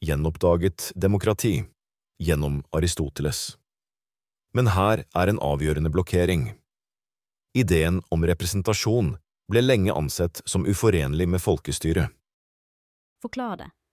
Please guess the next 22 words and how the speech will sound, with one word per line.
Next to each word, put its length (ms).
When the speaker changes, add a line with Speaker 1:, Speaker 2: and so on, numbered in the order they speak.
Speaker 2:
Hvorfor 320
kan 160
ikke 160
representasjon 880
og 80
demokrati 720
gå 100
sammen? 380
Speaker 1:
Fordi 480
den 180
klassiske 500
tanken 480
var 160
at 160
demokrati 640
betyr 520
at 120
folket 360
styrer 400
seg 200
selv, 420
direkte. 580